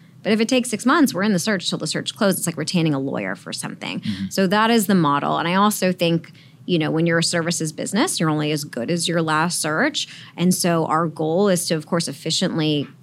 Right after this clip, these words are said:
Speaker 1: close it within a certain time period, but we need the right person because we also will have to redo the search if it's not the right person. We care much more about building relationships. It's less transactional.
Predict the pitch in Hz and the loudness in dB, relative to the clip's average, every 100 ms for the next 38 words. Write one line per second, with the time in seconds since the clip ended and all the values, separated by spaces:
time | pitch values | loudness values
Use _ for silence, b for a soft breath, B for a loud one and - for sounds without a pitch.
0 | - - - 170 170 156 - 156 147 156 | -20 -6 0 2 4 2 0 0 0 0
1 | 160 156 - - 285 277 160 156 156 165 | 0 -2 -2 2 2 2 2 2 0 2
2 | 180 185 185 165 151 - - 185 - 139 | 2 2 2 0 0 -4 -6 -4 -2 -4
3 | 127 147 170 165 160 165 165 185 175 190 | -4 -4 -6 -4 -2 0 0 -2 0 -2
4 | - 190 202 170 208 240 180 - 82 - | -2 0 2 4 2 2 0 -2 -4 -4
5 | - 151 160 - 180 233 214 151 113 - | -6 -4 -6 -2 0 0 0 0 -2 -4
6 | 151 151 - 156 151 - 156 160 170 185 | -4 -4 -4 -4 -4 -4 -2 -2 -2 0
7 | 180 175 190 196 208 202 208 226 233 175 | 2 2 2 2 2 2 2 2 2 -2
8 | 160 131 110 - - 120 160 - 196 202 | -2 -4 -8 -8 -8 -6 -6 -2 0 2
9 | 226 240 - 160 139 90 | 2 0 -2 -2 -2 -4